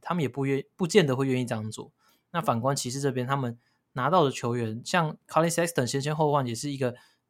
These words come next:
也是一个蛮经济实惠的价码，毕竟他就是在受伤前也是有场均二十分以上的成绩嘛，所以我会觉得在骑士这边，他会让他们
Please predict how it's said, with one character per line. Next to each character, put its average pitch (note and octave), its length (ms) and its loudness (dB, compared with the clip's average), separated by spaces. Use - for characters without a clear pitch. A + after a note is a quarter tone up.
也 B2 80 -4
是 C#3 80 -2
一 - 20 0
个 D3 100 4
蛮 C3 240 0
经 D#3+ 220 2
济 E3+ 100 2
实 B2 280 -4
惠 C3+ 200 0
的 A2+ 200 -6
价 A2+ 220 -2
码， - 240 -12
毕 C3+ 100 -6
竟 C#3 140 -4
他 C3 300 -2
就 C3 120 -10
是 A#2+ 200 -4
在 B2+ 200 2
受 B2+ 160 -2
伤 C3 120 0
前 A2+ 140 -4
也 G#2+ 60 -8
是 B2 120 -6
有 A2 140 -6
场 - 240 -10
均 - 80 -10
二 C3+ 80 -4
十 A2 140 -6
分 A#2 120 0
以 A2 40 -2
上 A2+ 120 -2
的 A2 60 -2
成 A#2+ 180 -10
绩 - 200 -14
嘛， - 120 -16
所 B2 160 -8
以 A2+ 140 -6
我 D#3 120 4
会 G#3 60 8
觉 E3+ 140 2
得 C3+ 400 4
在 G3 160 2
骑 C#3+ 180 0
士 E3+ 120 -2
这 D#3 100 4
边， B2+ 260 2
他 E3 220 0
会 D#3+ 260 2
让 C#3+ 160 4
他 C#3 60 0
们 C3 180 -2